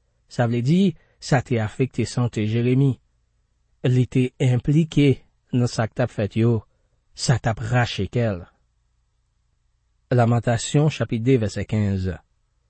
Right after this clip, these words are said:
Tout moun sou gran chemen an ap rele chal bari dèyè ou. Y ap lonje dwèt sou ou. Y ap pase lavil Jerizalèm nan rizib.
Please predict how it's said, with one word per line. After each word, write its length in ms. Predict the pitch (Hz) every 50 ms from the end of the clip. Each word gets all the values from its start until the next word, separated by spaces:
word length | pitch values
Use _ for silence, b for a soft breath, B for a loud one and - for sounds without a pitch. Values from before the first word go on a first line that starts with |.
| _ _ _ _ _ _ _ _ _ _ _ _ _
Tout 300 | - 143 131 - - 139
moun 240 | 143 147 147 143 -
sou 160 | - 139 127
gran 240 | 127 135 139 139 135
chemen 460 | - - 151 143 139 135 131 131 131 135
an 320 | 147 147 147 151 - -
ap 140 | 123 117 - 127 -
rele 300 | 139 139 131 135 147 139
chal 240 | - - 127 123 127 127
bari 260 | 127 127 127 123 127 127
dèyè 240 | 127 127 120 117 113 117
ou. 160 | 120 123 - _ _ _ _ _ _ _ _ _ _ _ _ _ _ _ _ -
Y 80 | 139 139
ap 140 | 135 - -
lonje 260 | 151 156 156 151 156 151
dwèt 260 | 151 151 147 143 135
sou 320 | - - 139 135 131 131 127
ou. 80 | 127 - _ _ _ _ _ _ _ _ _ _ _ _ -
Y 120 | 143 151
ap 100 | 147 - -
pase 240 | 156 151 - 190 180
lavil 280 | 175 160 160 165 156
Jerizalèm 640 | 147 160 147 151 147 156 151 143 135 135 131 123 117
nan 120 | 113 110
rizib. 440 | 107 110 110 110 110 107 104 101 101